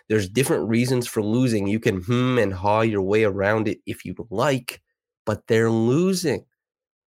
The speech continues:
You can find an excuse every single game. And the Raptors, some of the excuses are compelling. The process can be good in a lot of respects, but the process has to equal outcomes. Good teams get outcomes.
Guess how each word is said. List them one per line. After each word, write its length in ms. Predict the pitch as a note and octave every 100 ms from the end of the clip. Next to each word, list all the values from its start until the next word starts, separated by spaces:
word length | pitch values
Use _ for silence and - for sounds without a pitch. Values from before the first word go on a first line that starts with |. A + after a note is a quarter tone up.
| -
You 120 | -
can 160 | G#3 F3+
find 260 | F3 E3+
an 80 | E3
excuse 420 | D3 - C3 C3 - -
every 300 | A2+ A#2+ A#2
single 320 | - A#2+ G#2+
game. 440 | G#2 A2+ G2+ - _ _ _ _
And 120 | A#2
the 60 | A2+
Raptors, 400 | A#2 D#3+ - F#3
some 220 | - A#3
of 80 | C4
the 80 | F#3+
excuses 520 | F#3 - F#3+ F3 C#3+
are 100 | B2
compelling. 760 | - C#3 C3+ - D3 G3 D#3+ C3 _ _ _ _ _ -
The 80 |
process 560 | B2+ C3+ C#3 F#3 F#3+ F3
can 280 | - D3+ D3
be 100 | C#3
good 360 | A#2+ D3 E3
in 200 | - A2+
a 60 | G#2
lot 200 | G2+ B2
of 100 | D3
respects, 600 | D3+ - - - - - _ _ _ _ _ _ _ _
but 120 | C#3
the 80 | B2
process 580 | - - C#3+ C#3+ B2+ A2
has 300 | A#2 A2 -
to 80 | E2
equal 360 | A2 - G#2+ -
outcomes. 680 | A2 C3 - B2 - - - _ _ _ _
Good 320 | D3+ D#3+ -
teams 380 | - D#3+ C#3+ A#2
get 220 | C#3 B2+
outcomes. 680 | A2 B2 - G#2+ - - -